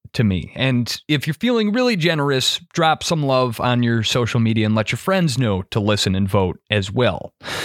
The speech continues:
Because I promise, if I win this thing, I actually get to make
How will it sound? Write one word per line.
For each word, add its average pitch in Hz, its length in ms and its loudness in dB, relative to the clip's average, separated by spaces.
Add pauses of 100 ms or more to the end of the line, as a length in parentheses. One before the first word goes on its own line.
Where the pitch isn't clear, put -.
(560)
Because 175 220 0
I 196 40 0
promise, 254 540 -2
if 196 160 -2
I 190 80 2
win 240 240 2
this 233 180 0
thing, 202 300 0 (100)
I 180 140 0
actually 233 500 0
get 202 220 0
to 196 100 0
make 175 240 2